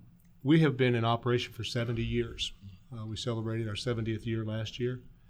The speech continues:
And prior to me coming to Waterfront Rescue Mission, I've been here over ten years, by the way,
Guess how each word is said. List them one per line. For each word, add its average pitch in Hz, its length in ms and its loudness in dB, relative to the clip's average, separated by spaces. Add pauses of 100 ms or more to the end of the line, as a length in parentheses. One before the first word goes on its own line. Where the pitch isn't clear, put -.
(260)
And 107 240 -4
prior 151 300 8
to 120 60 4
me 123 160 2
coming 120 260 0
to 110 80 0
Waterfront 117 480 0
Rescue 117 340 -4
Mission, 107 480 -4
I've 117 140 -4
been 123 180 4
here 113 300 0 (180)
over 117 160 -2
ten 120 240 0
years, 113 240 -2
by 110 160 -4
the 110 80 -4
way, 110 300 -6